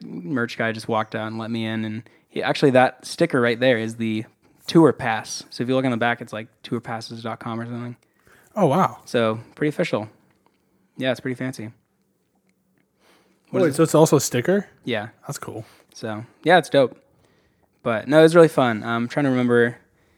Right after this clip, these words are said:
Speaker 1: I mean, pretty much just got to hang out and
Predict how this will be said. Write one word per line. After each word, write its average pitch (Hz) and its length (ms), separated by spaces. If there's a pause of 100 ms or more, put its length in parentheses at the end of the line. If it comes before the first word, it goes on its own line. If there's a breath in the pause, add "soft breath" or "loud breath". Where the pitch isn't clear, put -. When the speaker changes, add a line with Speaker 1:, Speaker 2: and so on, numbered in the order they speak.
(160)
Speaker 1:
I 127 80
mean, 131 200
pretty 151 180
much 165 200
just 143 160
got 123 200
to 120 100
hang 123 200
out 120 260 (120)
and 113 520